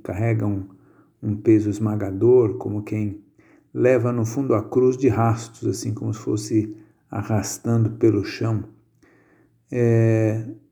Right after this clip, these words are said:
se nós abraçamos a cruz, tal como Cristo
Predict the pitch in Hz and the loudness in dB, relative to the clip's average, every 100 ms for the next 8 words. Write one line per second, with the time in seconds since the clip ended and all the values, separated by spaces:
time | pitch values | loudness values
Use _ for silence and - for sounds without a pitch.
0 | _ - 160 214 233 - - 120 123 110 | _ -10 -2 0 0 -2 -2 2 4 2
1 | - 139 120 95 92 92 123 110 - - | 2 2 2 -2 -6 -6 0 0 -2 -14
2 | - _ _ _ _ _ _ _ 104 104 | -20 _ _ _ _ _ _ _ -4 -4
3 | - 104 107 95 98 95 117 113 107 - | 0 4 4 2 -2 0 4 4 0 -6
4 | 110 110 - | -4 -2 -4